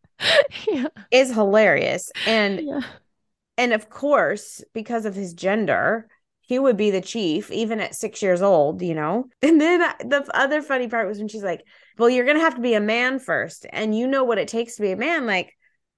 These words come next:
Speaker 2: I'm gonna have to whip you with switch of nettles,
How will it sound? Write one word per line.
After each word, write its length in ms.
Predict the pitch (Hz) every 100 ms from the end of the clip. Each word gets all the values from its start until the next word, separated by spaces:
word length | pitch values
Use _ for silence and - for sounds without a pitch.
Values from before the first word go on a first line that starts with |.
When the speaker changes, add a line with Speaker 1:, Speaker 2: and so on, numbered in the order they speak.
| _ -
Speaker 2:
I'm 420 | 202 190 185 185
gonna 220 | 190 196
have 260 | 202 185 -
to 160 | - 185
whip 280 | 165 180 247
you 200 | 254 277
with 220 | 269 269
switch 440 | - 214 196 202
of 240 | - 196 175
nettles, 560 | 170 165 208 254 320